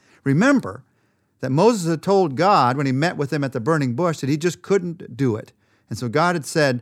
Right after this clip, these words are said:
"I'll use Aaron." Aaron happens to be Moses' older brother, who often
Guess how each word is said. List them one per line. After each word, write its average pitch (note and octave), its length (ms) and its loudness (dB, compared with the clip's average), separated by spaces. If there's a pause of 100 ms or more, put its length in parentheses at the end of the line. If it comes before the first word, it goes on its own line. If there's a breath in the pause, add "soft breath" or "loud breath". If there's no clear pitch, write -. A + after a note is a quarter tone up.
(240 soft breath)
"I'll A2+ 160 -2
use A2 240 -2
Aaron." G2 420 -10 (380)
Aaron C#3+ 320 2
happens B2+ 320 -4
to A#2+ 100 -6
be A#2+ 80 -2
Moses' A2+ 520 -2
older A#2+ 320 -6
brother, G#2+ 420 -12 (640)
who B2+ 140 -2
often C#3+ 600 2